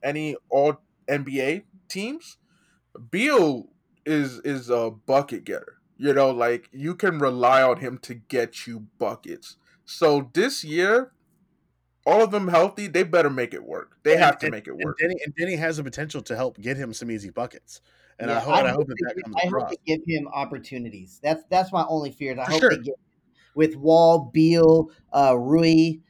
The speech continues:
Speaker 3: um, Hachimura, I hope they give him some chances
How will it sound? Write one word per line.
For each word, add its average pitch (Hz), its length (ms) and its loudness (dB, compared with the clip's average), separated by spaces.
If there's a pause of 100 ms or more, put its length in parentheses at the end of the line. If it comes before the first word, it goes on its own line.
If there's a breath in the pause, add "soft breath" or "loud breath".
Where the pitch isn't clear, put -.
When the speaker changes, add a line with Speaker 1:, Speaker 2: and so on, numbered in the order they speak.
(300)
Speaker 3:
um, 127 520 0
Hachimura, 147 800 2
I 131 80 -2
hope 165 240 0
they 160 100 0
give 135 300 0
him 139 220 -6
some 135 180 -8
chances 143 680 -4